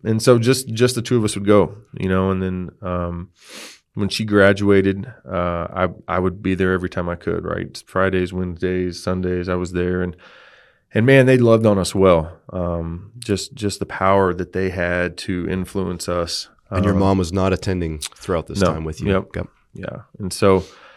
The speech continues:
Speaker 1: um, yeah, but they, but they, I mean, they were like family to me, that church, uh, and, and a, and a few different families there really poured into us. And, uh, I mean, they're people that we see every time we go back home, you know,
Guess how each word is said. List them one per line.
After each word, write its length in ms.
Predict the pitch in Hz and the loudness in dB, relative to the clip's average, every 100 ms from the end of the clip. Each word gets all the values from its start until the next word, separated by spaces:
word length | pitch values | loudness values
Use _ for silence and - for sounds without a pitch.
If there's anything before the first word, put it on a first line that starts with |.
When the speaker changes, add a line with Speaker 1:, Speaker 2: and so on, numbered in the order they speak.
| _ _ 120 | _ _ 6
Speaker 1:
um, 560 | 120 120 117 113 117 _ _ _ _ _ _ - | 8 8 6 0 -8 _ _ _ _ _ _ 2
yeah, 260 | 120 143 - | 6 6 4
but 200 | 95 - | -2 4
they, 280 | 113 117 110 | 6 8 6
but 220 | 104 104 | 4 4
they, 280 | 110 113 107 | 4 4 2
I 100 | 104 | 0
mean, 200 | 104 92 | -2 -2
they 200 | 95 110 | 0 2
were 140 | 98 | 2
like 200 | 87 82 | 0 -2
family 320 | - 85 82 80 | -4 -4 -4 -8
to 120 | - | -10
me, 100 | - | -12
that 200 | 98 - | -10 -10
church, 480 | - 87 85 - - - | -6 -6 -6 -10 -14 -10
uh, 360 | 92 90 85 82 | -6 -6 -6 -8
and, 220 | 90 87 | -10 -10
and 180 | 92 95 | -10 -8
a, 60 | 87 | -8
and 80 | 95 | -10
a 60 | 90 | -12
few 220 | - 98 | -6 -2
different 300 | 92 78 - | -2 -2 -6
families 380 | 95 90 90 82 | -4 -4 -4 -6
there 160 | 87 | -6
really 240 | 90 92 87 | -6 -6 -8
poured 320 | - 90 87 | -8 -6 -4
into 320 | 87 85 87 | -6 -6 -4
us. 160 | 87 - | -4 -8
And, 200 | 92 85 _ _ _ _ _ _ - | -10 -12 _ _ _ _ _ _ -4
uh, 200 | 98 98 | 0 2
I 80 | 92 | 4
mean, 160 | 113 110 | 4 4
they're 120 | 107 | 2
people 280 | 110 - 95 | 2 0 0
that 100 | 90 | 0
we 120 | 95 | -2
see 220 | - 101 | -2 0
every 180 | 92 92 | 0 0
time 220 | - 90 | -4 -4
we 60 | 90 | -4
go 100 | 87 | -4
back 220 | 87 87 | -4 -4
home, 300 | - 87 82 | -4 -4 -4
you 80 | 85 | -8
know, 380 | 87 85 85 85 | -8 -8 -8 -12